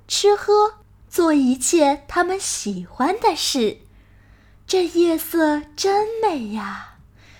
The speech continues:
月光洒下柔和的光，小狼们也做着自己的事。“哇，我居然可以用望远镜看到月球的表面！”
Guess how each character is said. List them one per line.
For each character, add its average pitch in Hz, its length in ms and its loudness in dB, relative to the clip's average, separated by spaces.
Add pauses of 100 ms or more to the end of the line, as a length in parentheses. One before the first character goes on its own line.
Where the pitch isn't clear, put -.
(140)
月 269 160 4
光 262 280 4
洒 214 260 -2
下 269 380 0 (220)
柔 247 260 0
和 320 340 0
的 247 160 0
光， 277 380 4 (360)
小 247 280 2
狼 214 200 2
们 269 360 -2 (220)
也 220 120 0
做 277 300 0
着 262 160 -2
自 370 240 -4
己 208 320 -6
的 175 180 -8
事。 277 460 -2 (400)
“哇， 440 560 12 (380)
我 330 200 4
居 370 220 6
然 403 180 6
可 381 100 -6
以 381 260 2
用 392 220 2
望 415 240 10
远 277 300 0
镜 392 180 4 (380)
看 494 240 2
到 466 200 10
月 523 280 10
球 415 120 4
的 453 100 6 (180)
表 349 240 8
面！” 466 600 6